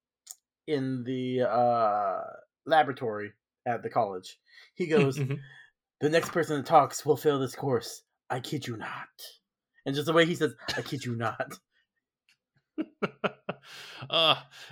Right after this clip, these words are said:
Speaker 2: uh, Tony, are you looking forward to using that line?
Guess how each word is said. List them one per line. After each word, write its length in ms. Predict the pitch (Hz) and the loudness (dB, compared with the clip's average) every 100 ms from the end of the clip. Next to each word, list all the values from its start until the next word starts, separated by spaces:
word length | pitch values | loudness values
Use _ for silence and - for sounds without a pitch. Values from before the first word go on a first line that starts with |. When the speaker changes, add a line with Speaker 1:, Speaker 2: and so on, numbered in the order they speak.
| - | 10
Speaker 2:
uh, 220 | 139 135 | 12 12
Tony, 500 | 135 151 143 147 127 127 | 10 8 8 6 4 6
are 100 | 131 | 6
you 260 | 127 123 117 | 6 2 2
looking 240 | 127 120 | 0 0
forward 300 | 123 123 120 | 0 2 2
to 80 | 120 | 0
using 260 | 113 110 117 | -4 -2 -2
that 160 | 113 | -2
line? 300 | 113 113 135 | 0 -2 -2